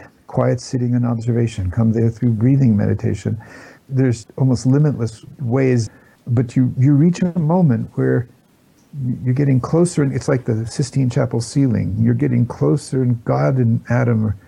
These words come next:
are reaching for each other. So you, when you're out here, Richard, and you're, you're really stressed and bothered, and, and you look at it with your head, and you give labels to it, and you explain it from the past, okay, that's one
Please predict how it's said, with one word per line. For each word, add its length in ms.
are 60
reaching 460
for 200
each 180
other. 320
So 420
you, 120
when 180
you're 120
out 180
here, 240
Richard, 460
and 260
you're, 240
you're 180
really 220
stressed 540
and 140
bothered, 500
and, 260
and 140
you 120
look 260
at 80
it 120
with 140
your 100
head, 360
and 140
you 60
give 200
labels 360
to 180
it, 60
and 160
you 60
explain 400
it 120
from 200
the 60
past, 440
okay, 300
that's 340
one 320